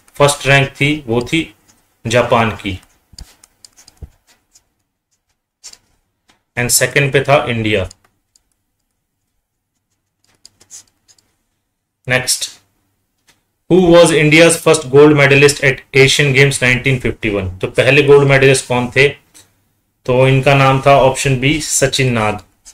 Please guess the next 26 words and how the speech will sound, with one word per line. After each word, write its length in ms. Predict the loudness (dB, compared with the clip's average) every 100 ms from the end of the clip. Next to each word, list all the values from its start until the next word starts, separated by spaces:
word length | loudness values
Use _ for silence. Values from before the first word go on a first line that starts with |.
| _ _ _ _ _
यानी 200 | -4 0 0
ये 100 | 0
स्विमिंग 440 | -2 0 2 0
से 140 | 0
रिलेटेड 440 | 0 0 -2 -6 -12
थे। 100 | -10 -10 -14 _ _ _ _ _ _ _ _ _ _ _ _ _ -20 _ _ _ _ _ _ _ _ _ _ _ _ _ _ _ _ _ _ _ _ _ _ _ _ _ _
तो 60 | -4
आपको 260 | -4 -2 -4
वो 60 |
भी 120 | 0
याद 160 | 0 0
रखना 220 | -4 -6
है, 160 | -10 -10 -10
इन्होंने 200 | -6 -4
गोल्ड 200 | -2 -2
मेडल 200 | -2 -4 -4
जीता 300 | -4 -4 -2
था 100 | -2
in 160 | -4 -6
swimming। 360 | -4 -4 -4 -6 -14 _ _ _ _ _ _ _
Sachin 300 | -2 0 0
Nag 200 | 0 0 2
won 140 | 2 2
the 80 | 2 -2 -18 -4
hundred 400 | -2 4 4 4 -2 -12 -2
meter 300 | -2 2 0